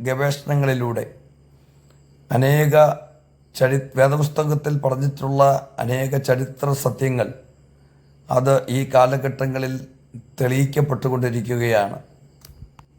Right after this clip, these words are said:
വേദപുസ്തകം കേവലപരമായ ഒരു ചരിത്ര പുസ്തകമല്ല, അത് ദൈവത്തിൻ്റെ വചനമാണ്. എന്നാൽ വേദപുസ്തകത്തെ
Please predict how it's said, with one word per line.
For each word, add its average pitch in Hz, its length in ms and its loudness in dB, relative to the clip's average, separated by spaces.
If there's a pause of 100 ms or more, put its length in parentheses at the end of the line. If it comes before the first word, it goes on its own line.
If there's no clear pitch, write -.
വേദപുസ്തകം 151 680 2 (180)
കേവലപരമായ 143 840 2 (420)
ഒരു 127 100 -4 (120)
ചരിത്ര 135 320 -2 (100)
പുസ്തകമല്ല, 117 560 -2 (1000)
അത് 117 160 0 (140)
ദൈവത്തിൻ്റെ 135 600 0 (800)
വചനമാണ്. 113 920 0 (1800)
എന്നാൽ 127 280 4 (120)
വേദപുസ്തകത്തെ 139 840 2